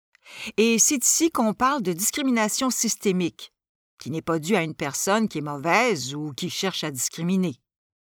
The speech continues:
Il y a quelque chose dans tout le système qui a pas fonctionné. Si,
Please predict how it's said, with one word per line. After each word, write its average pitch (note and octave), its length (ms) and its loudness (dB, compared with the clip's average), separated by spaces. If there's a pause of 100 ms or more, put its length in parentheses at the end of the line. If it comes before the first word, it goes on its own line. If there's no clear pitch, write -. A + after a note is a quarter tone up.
(340)
Il A3 80 2
y D4 40 4
a D#4 40 0
quelque F#4+ 340 2
chose D#4+ 400 -2
dans F#3+ 180 2
tout - 220 -8
le B4 60 -4
système B3 600 -2
qui A3+ 140 -2
a A3 60 -2
pas F4+ 280 0
fonctionné. D3 640 -6 (1000)
Si, C4 480 2